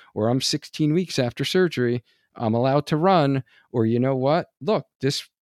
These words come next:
pro athlete that I just saw on SportsCenter the other day started running three months after their surgery. So if he can do it, I can do it," right? Or, "She can do it, I can do it." Um,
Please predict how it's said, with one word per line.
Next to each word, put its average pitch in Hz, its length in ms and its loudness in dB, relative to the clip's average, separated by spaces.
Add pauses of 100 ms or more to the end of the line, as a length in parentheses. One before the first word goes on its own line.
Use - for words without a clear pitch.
(120)
pro 135 240 2
athlete 127 560 0
that 107 100 0
I 110 100 4
just 110 200 -4
saw 117 320 0
on 107 300 -2
SportsCenter 107 680 -2
the 101 120 0
other 101 200 0
day 104 340 -2 (300)
started 123 400 2
running 117 480 2 (360)
three 117 180 2
months 123 260 2
after 120 280 0
their 143 180 4
surgery. 110 500 -2
So 107 440 -2
if - 140 -8
he 175 100 0
can 110 160 -2
do 104 200 2
it, 127 40 0
I 170 140 2
can 117 140 -4
do 92 160 0
it," - 80 -6 (440)
right? 107 200 2
Or, 110 100 2
"She 233 160 2
can 143 140 0
do 123 160 4
it, 160 80 0
I 233 100 2
can 240 140 -2
do 123 100 2
it." - 140 -8 (180)
Um, 113 520 2